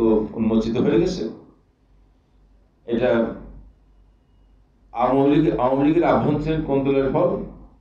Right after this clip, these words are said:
এর যে মূল, আহ, আক্রমণকারী, তাকে ধরা হয়েছে, জজ মিয়া নামে তাকে ধরা হয়েছে।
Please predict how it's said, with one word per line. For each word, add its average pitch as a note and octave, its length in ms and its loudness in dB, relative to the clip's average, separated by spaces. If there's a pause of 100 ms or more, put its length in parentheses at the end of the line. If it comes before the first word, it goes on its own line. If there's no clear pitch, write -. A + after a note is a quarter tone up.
(240)
এর B2 260 0
যে B2 300 2 (440)
মূল, A2+ 220 2
আহ, G#2+ 640 0
আক্রমণকারী, B2 640 0
তাকে A#2 260 -2
ধরা A2 280 2
হয়েছে, - 360 0 (480)
জজ C#3+ 300 -2
মিয়া A2+ 420 -2
নামে F2+ 220 -6
তাকে D#2 240 -10
ধরা - 340 -12
হয়েছে। - 220 -18